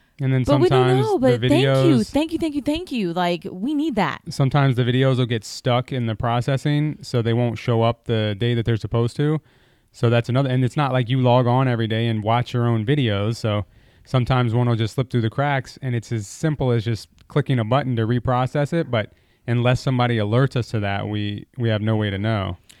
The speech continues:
Speaker 2: Yeah, so please don't feel like you're burdening us or hurting us by telling something is wrong.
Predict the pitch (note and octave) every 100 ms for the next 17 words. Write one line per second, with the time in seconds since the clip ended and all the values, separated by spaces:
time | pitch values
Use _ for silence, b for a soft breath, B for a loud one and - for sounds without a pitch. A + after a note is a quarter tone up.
0 | b G#3+ C4 A#3+ - A3 F#3 - C#4 C#4+
1 | C4 G#3+ F#3 A3 A3 G#3 A#3+ A#3 A3 G3+
2 | F#3+ F#3 D#3 F#3 G#3 G#3+ G#3+ G#3 G#3 G3+
3 | D#3 D3 - G#3+ G#3+ G#3 G3+ - F#3+ E3+
4 | D#3+ D#3 b b b b - G#3 G#3+ G3+
5 | F#3+ - G#3 G#3 G#3 G3+ F3+ F3+ F#3 G3
6 | A3+ A3+